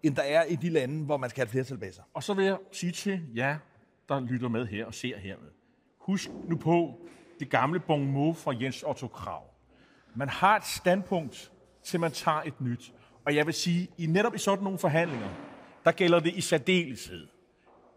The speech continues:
Speaker 2: Partier kan skifte holdninger, partiledere kan skifte holdninger meget, øh, hurtigere, øh, end man skulle tro,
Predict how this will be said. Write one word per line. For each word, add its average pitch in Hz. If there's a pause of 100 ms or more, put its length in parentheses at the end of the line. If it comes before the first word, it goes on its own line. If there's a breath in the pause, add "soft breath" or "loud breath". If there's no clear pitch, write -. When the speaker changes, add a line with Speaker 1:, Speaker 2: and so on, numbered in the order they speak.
(480)
Speaker 2:
Partier 202
kan -
skifte 160 (120)
holdninger, 170 (480 soft breath)
partiledere 165
kan 160
skifte 127
holdninger 143 (440 soft breath)
meget, 123 (180)
øh, 151 (140)
hurtigere, 139 (200)
øh, 127
end 127
man 123
skulle 120
tro, 127